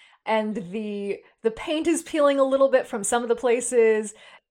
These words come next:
A lot of these, these little audio animatronics have been doing their thing for decades.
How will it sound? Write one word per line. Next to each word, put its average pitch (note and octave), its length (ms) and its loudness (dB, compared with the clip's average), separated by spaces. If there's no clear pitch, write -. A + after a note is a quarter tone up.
A A#3 80 4
lot A#3+ 200 6
of A3+ 120 -4
these, A3+ 280 -6
these G#3 320 -10
little A3 240 -2
audio G#3 320 0
animatronics G3+ 720 -4
have G3+ 240 -8
been G3 220 -6
doing G#3+ 260 -2
their G#3 180 -2
thing G#3+ 380 -4
for G3+ 320 -6
decades. G3 800 -4